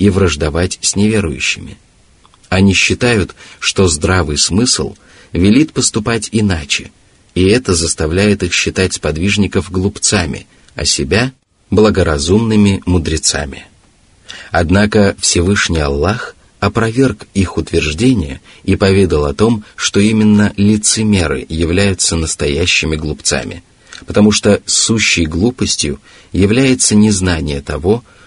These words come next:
что может принести пользу, и совершение того, что причиняет вред. Именно это качество в полной мере присуще лицемерам.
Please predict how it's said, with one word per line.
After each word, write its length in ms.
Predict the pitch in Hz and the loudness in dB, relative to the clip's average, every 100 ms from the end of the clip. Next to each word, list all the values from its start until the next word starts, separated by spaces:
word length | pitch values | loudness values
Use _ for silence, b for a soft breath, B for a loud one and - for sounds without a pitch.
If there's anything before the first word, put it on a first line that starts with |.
| b | b
что 260 | - - 139 | -6 0 0
может 300 | 131 117 107 | 0 -2 -2
принести 480 | 113 98 98 - 104 | 0 2 2 0 -4
пользу, 560 | - 80 69 65 - - _ _ _ _ - | 0 0 0 -6 -10 -16 _ _ _ _ -4
и 80 | 98 | -2
совершение 760 | 98 101 98 - 85 73 67 | 2 2 2 0 0 -2 -6
того, 400 | - 73 101 123 b b b | -6 -2 0 0 b b b
что 260 | - - 98 | -6 -2 -2
причиняет 720 | 87 71 - 73 76 76 78 | -2 -4 -2 -2 -2 -2 -4
вред. 420 | 85 85 - - _ _ _ _ _ _ _ _ b b - | -4 -4 -8 -18 _ _ _ _ _ _ _ _ b b 2
Именно 540 | 135 139 135 127 107 - | 4 4 4 2 0 0
это 320 | 87 69 73 | 0 -2 -4
качество 640 | 104 101 - 82 - 71 | -2 0 0 -4 -4 -6
в 100 | - | -2
полной 400 | 95 82 73 71 | 2 2 2 -2
мере 360 | 80 113 80 - B B | 0 0 -2 -8 B B
присуще 580 | - 87 - 85 - 80 | -4 -2 0 0 -2 -2
лицемерам. 760 | 73 69 - 69 52 50 - | -4 -6 -6 -8 -8 -10 -14